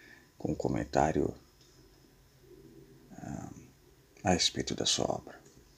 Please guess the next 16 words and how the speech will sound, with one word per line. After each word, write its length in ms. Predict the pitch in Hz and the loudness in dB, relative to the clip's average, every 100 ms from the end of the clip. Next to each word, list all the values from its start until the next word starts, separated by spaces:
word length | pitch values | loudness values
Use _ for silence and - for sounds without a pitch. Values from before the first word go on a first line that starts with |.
| - | -6
E 80 | 87 | 2
mesmo 400 | 90 95 90 87 | 8 8 8 6
da 80 | |
importância 720 | 87 82 82 - 92 90 - 85 | 4 4 0 4 6 10 10 10
do 140 | 87 | 6
iseb. 600 | 85 90 85 78 - - - - - - - - | 8 8 8 6 0 -4 -14 -20 -20 -20 -14 -4
Aqui 280 | 82 - 92 | -2 8 8
é 40 | |
apenas 420 | 87 - 85 80 82 | 8 4 4 4 2
a 60 | |
leitura, 500 | 69 - - - - - - - - - - - - - - - - - - - - | 2 0 -4 -12 -14 -20 -20 -20 -20 -20 -20 -20 -20 -20 -20 -20 -20 -20 -20 -20 -2
o 40 | |
que 100 | 87 | 4
já 220 | 82 87 | 6 6
é 20 | |
importante 880 | 85 - 90 - 90 85 - - - | 6 2 0 4 4 4 2 0 0